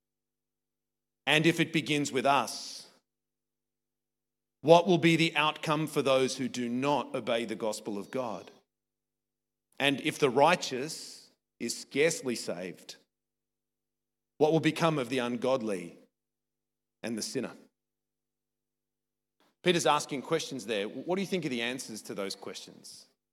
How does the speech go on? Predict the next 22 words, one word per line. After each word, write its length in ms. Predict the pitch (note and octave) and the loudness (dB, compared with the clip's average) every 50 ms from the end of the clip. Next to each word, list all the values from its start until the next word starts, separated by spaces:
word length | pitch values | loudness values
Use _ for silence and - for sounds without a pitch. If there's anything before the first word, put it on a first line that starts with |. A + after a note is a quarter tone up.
| _ _ _ _ _ _ _ _ _ _ _ _ _ _ _ - | _ _ _ _ _ _ _ _ _ _ _ _ _ _ _ -12
He's 80 | A#2+ - | -8 -4
saying 180 | D3+ C#3 C#3+ | -4 -2 -2
if 100 | C#3 B2 | -4 -4
judgment 400 | - D#3+ D3+ D#3+ D#3 D#3+ D3 B2+ | 2 4 4 4 4 2 -2 -2
begins 320 | - C3 B2 C#3+ C#3+ C#3 A2 | -4 -4 -4 -4 -4 -2 -4
with 140 | B2 A2+ | -6 -6
God's 240 | G2+ C3+ C3 C3+ B2+ | -2 -2 -2 -2 -2
people, 400 | - - C#3+ D#3 B2+ - B2+ B2+ | -4 -6 -6 -6 -6 -6 -6 -4
well, 180 | A#2 B2+ B2 A#2+ | -2 -2 -2 -2
what 240 | G#2+ B2 C3 C3+ C3+ | 0 0 0 0 0
is 200 | C3 A#2 - - | -2 -6 -8 -8
gonna 240 | - C3+ B2+ B2 | -6 -6 -4 -4
be 560 | A2+ A#2+ B2+ B2+ B2 A2+ A2+ A#2+ A#2+ - - _ _ _ _ | -6 -4 -4 -4 -2 -2 -4 -6 -8 -12 -18 _ _ _ _
the 160 | - A#2+ B2+ | -6 -6 -4
outcome 400 | C3+ C3+ C3+ C3 - - D3 B2+ | -2 -2 -4 -4 -6 -8 -8 -8
for 140 | B2 - B2+ | -6 -8 -4
those 280 | A2 A#2+ A#2 A#2+ A2+ - | 0 0 0 0 0 -4
who 80 | A#2+ | -8
do 160 | G#2+ F#2 A#2 A#2 | -8 -8 -8 -6
not 220 | A2 A2 G#2 A2+ | -6 -8 -8 -6
know 160 | A#2 G#2 G#2 | -6 -6 -6
God? 320 | G2+ G2 B2 B2 A2+ G2 | -4 -2 -2 -2 -2 -4